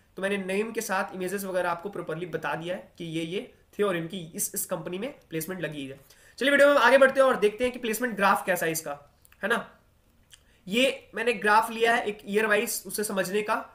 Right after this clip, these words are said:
कोशिश करेंगे हम। ये जो total job offer four सिक्सटी सिक्स company visit, इतनी,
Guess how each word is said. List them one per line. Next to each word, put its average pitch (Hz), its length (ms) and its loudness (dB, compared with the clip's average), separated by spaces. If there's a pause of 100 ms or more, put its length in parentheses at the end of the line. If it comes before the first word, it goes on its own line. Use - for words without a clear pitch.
(360)
कोशिश 196 260 -4
करेंगे 220 280 -2
हम। 226 180 -6 (220)
ये 190 80 -4
जो 208 80 4
total 208 280 0
job 202 260 2
offer 208 200 -4
four 202 240 -2
सिक्सटी 202 240 -4
सिक्स 196 320 -6 (240)
company 202 300 0
visit, 208 580 -6
इतनी, 202 500 -6